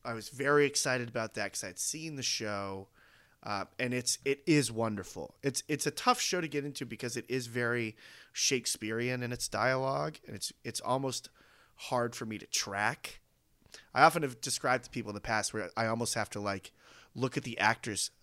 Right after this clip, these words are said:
faces to try to figure out what's being said, because it's like, I was like,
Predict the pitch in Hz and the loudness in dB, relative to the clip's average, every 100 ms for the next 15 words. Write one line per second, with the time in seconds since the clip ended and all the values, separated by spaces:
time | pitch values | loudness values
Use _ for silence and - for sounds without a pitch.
0 | _ _ - - 107 - 170 196 - - | _ _ -10 -2 0 2 0 -2 -6 -10
1 | - 120 135 120 - 139 139 135 120 131 | -8 -2 2 2 2 0 4 4 4 0
2 | - 143 139 135 - 139 151 151 110 110 | -2 -4 -2 0 2 2 0 -2 -4 -4
3 | 98 95 107 101 95 - - - - - | -4 -4 -2 -2 -4 -12 -20 -20 -20 -20
4 | - - 123 110 - | -20 -14 -8 -6 2